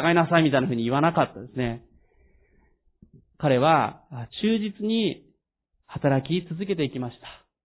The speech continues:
えー、今日皆さんにお伝えした一つ目のポイント、それは小さいことに忠実であるということです。それがダビデが勝利していった秘訣の第一です。小さいことに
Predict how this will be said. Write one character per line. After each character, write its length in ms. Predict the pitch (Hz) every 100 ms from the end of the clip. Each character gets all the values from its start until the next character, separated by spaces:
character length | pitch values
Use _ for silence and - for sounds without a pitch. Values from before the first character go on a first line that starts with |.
| _ _ _ _ - - - _ _
え 420 | 135 127 117 104 -
ー、 40 |
今 100 | 254
日 40 | 214
皆 200 | 240 262
さ 60 |
ん 40 | 226
に 40 |
お 80 | 170
伝 80 | - 165
え 20 |
し 40 |
た 100 | -
一 220 | 135 233 254
つ 100 | 285
目 80 |
の 100 | 247
ポ 160 | 165 185
イ 60 | 180
ン 40 |
ト、 100 | 175
そ 100 | 180
れ 120 | 185
は 360 | 208 214 143 - -
小 200 | 277 262
さ 120 | 294
い 80 | 302
こ 120 | 220
と 120 | 175
に 300 | 165 180 160 -
忠 140 | 233 233
実 240 | 240 277
で 100 | 254
あ 80 | 262
る 100 | 277
と 100 | 185
い 40 |
う 40 | 147
こ 100 | 139
と 80 | 120
で 140 | 104 - _ _ _ _ _ _
す。 80 | 135
そ 80 | 254
れ 140 | 285
が 140 | 262 160
ダ 160 | 202
ビ 100 | 254
デ 120 | 226 165
が 380 | 147 123 - - -
勝 160 | 269 285
利 120 | 196
し 100 | -
て 120 | 147
い 140 | 131 -
っ 0 |
た 120 | 131
秘 260 | 120 - 240
訣 160 | 226
の 340 | 233 240 139 131
第 260 | 196 226
一 60 | 170
で 160 | 135 95
す。 60 | - _ _ _ _ _ _ 226
小 180 | 254 240
さ 140 | 262
い 80 | 196
こ 120 | 170
と 100 | 151
に 260 | 160 160